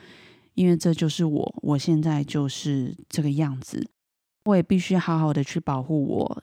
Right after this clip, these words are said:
因为如果连我自己都嫌弃自己的话，那谁还会来称赞自己？那谁还会来保护我呢？如果我都一直嫌弃自己的话，我的身体其实也只会越来越糟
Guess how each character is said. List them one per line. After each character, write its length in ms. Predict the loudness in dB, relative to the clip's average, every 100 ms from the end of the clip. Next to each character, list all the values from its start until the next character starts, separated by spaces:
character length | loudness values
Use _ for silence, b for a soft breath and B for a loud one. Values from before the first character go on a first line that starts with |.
| -6
因 280 | -4 0 2
为 460 | 2 2 0 -2 -8 b b b b b b b 0
如 100 | 4
果 100 | 6
连 200 | 6 6
我 160 | 4
自 160 | 4 0
己 160 | 2 2
都 300 | 2 2 0
嫌 340 | -2 -4 -4
弃 220 | -2 -2
自 160 | -2 -6
己 160 | -6
的 160 | -8 -8
话， 360 | -4 -4 -4 -10 -4
那 280 | -2 -2 -6 -12 _ _ _ _ -16
谁 840 | -10 -4 -2 0 0 0 -2 -6 _ _
还 240 | -10 -6 0
会 200 | 2 2
来 520 | -2 -6 -8 -8 -10 _ -6
称 200 | -2 0
赞 220 | 0 0
自 140 | 0 -4
己？ 320 | -6 -10 -12 _
那 180 | -4 -4
谁 240 | -4 -4
还 200 | -4 -4
会 240 | -2 -2 -2
来 380 | -4 -6 -10 -12 -8
保 160 | -8
护 220 | -2 -2 0
我 160 | -2 -2
呢？ 240 | -2 -4 B B B B B
如 100 | 0
果 140 | 2 4
我 160 | 4
都 160 | 2 2
一 60 | 2
直 120 | -2
嫌 240 | -2 -2
弃 160 | 0 -2
自 200 | 0 -4
己 160 | -2
的 80 | -2
话， 200 | -2 -2
我 160 | -2 -2
的 140 | -2
身 220 | -2 -2
体 180 | 0 -2
其 180 | -2 -4
实 140 | -4
也 140 | -4 -6
只 180 | -6 -4
会 160 | -2
越 140 | -2 -4
来 100 | -4
越 160 | -8
糟 260 | -8 -8